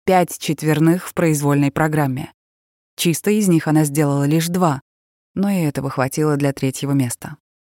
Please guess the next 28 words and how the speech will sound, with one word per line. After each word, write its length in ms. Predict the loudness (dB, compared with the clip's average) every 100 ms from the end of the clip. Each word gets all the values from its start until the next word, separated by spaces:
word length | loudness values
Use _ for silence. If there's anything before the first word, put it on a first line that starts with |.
| _ _ _ _ _ -4
«Главная 400 | 2 4 4 4
проблема 540 | 2 2 2 4 2
этой 160 | 0 -4
фигуристки — 640 | -2 0 2 0 -6 -10 -4
проблемы 400 | -2 0 2 2
с 80 |
настроем 500 | 2 0 2 0 2
на 140 | 2 0
старт 380 | 0 -2 -2 -6
и 100 | -8
поиском 460 | -2 0 0 -2 -2
оптимального 560 | -2 0 2 2 0
контента», 560 | 2 0 2 0 0 -2
говорит 400 | -2 0 -2 -2
Крутихина. 640 | -4 -4 -6 -6 -8 -8 _ _ _ _ _ _ _ _ _ -6
После 240 | -4 -2
Стокгольма 540 | 0 -2 2 4 4 2
Трусова 400 | 0 0 0 0
призналась, 560 | 0 2 2 2 -2
что 180 | -2 0
больше 300 | 0 0 2
не 120 | 2
будет 340 | 2 2 0 -2
ездить 400 | -2 0 0 0
на 80 |
соревнования 720 | 0 0 0 2 2 2 0 0
без 220 | 0 2
мамы. 360 | 2 2 0